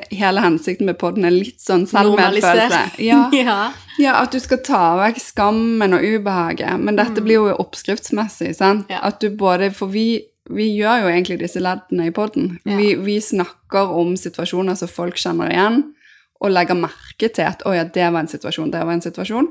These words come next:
Speaker 2: Mm.
Speaker 1: og så normaliserer vi det.
Speaker 2: Mm.
Speaker 1: Vi snakker om,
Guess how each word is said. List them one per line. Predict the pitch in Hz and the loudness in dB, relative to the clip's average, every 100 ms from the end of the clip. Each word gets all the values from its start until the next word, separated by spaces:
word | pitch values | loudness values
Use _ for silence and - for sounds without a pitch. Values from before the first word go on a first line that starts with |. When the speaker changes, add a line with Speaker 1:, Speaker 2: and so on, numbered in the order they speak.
| - | -2
Speaker 2:
Mm. | 233 220 | -10 -6
Speaker 1:
og | 226 | -6
så | 190 208 | -4 -2
normaliserer | 196 196 202 202 190 180 170 165 - - - - | 0 0 -2 0 0 2 0 -2 -4 -4 -2 -4
vi | - - | -6 -6
det. | - - | -8 -6
Speaker 2:
Mm. | 269 240 202 | -6 -6 -2
Speaker 1:
Vi | 226 | -2
snakker | 220 214 202 - 202 185 | 0 -4 -6 -8 -6 -4
om, | 170 165 | -4 -6